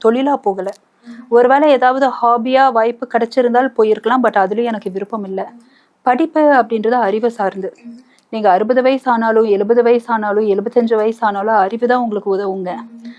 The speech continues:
Speaker 1: உங்களுடைய அழகு அப்படின்றது வந்து பாத்தீங்கன்னா மனசளவுல இருக்கணுங்க.
Speaker 2: கண்டிப்பா.
Speaker 1: உடல் அளவுல உள்ள அழகுன்றதுனால அவங்க ஒரு பெரிய சக்சஸா ஆயிடுவாங்க அப்படிலாம் கிடையாது. இன்னொன்னு, பெரிய பெரிய நடிகைகள்லாம்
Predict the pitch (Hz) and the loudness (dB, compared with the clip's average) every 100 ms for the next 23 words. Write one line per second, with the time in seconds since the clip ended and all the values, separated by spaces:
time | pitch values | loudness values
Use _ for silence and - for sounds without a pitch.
0 | _ - 226 254 262 240 233 226 214 185 | _ -2 0 2 2 4 6 6 4 2
1 | 202 277 269 277 294 277 220 202 233 233 | 2 2 2 2 2 2 2 -2 -2 0
2 | 220 214 214 202 208 202 190 208 262 - | 0 -4 -4 -4 -4 -6 -2 -2 -2 -4
3 | - 202 196 254 262 240 226 220 202 202 | -12 -4 -2 -2 -4 -6 -4 -4 -6 -12
4 | 185 185 _ _ _ _ 233 220 _ _ | -14 -16 _ _ _ _ -20 -20 _ _
5 | - 202 247 277 262 269 285 285 254 247 | -2 2 2 2 2 2 2 2 2 2
6 | 240 202 208 247 269 262 269 240 220 226 | 4 4 2 -2 -2 -4 -4 -2 0 4
7 | 240 220 214 208 196 196 226 233 226 202 | 2 2 -2 -2 0 0 0 0 -2 -4
8 | - 226 233 226 220 196 196 208 196 208 | -6 -6 -2 2 2 0 -2 -4 -4 -2
9 | 202 196 196 196 190 190 180 175 202 220 | -2 -4 -8 -10 -10 -10 -8 -8 -8 -6
10 | 226 196 - _ _ _ _ - 220 262 | -6 -8 -16 _ _ _ _ 0 2 2
11 | 269 269 247 233 247 254 254 262 269 277 | 0 0 0 0 0 0 0 2 2 2
12 | 269 | 0